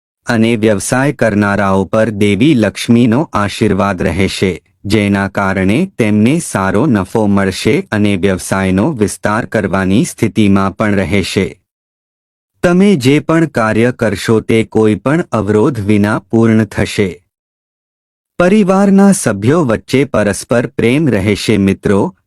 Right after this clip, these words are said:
જો તમે કોઈ શુભ કાર્ય માટે બહાર જવાનું વિચારી રહ્યા છો, તો તમારી યાત્રા સફળ થશે.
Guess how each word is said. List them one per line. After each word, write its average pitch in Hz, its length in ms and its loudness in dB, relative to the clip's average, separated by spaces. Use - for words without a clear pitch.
જો 127 260 0
તમે 165 380 0
કોઈ 110 340 2
શુભ 147 320 -2
કાર્ય 101 440 -2
માટે 101 420 0
બહાર 101 440 -2
જવાનું 101 580 0
વિચારી 95 480 -2
રહ્યા 92 320 -2
છો, 92 380 -4
તો 143 160 2
તમારી 104 640 0
યાત્રા 101 460 -2
સફળ 110 440 -2
થશે. 98 560 -4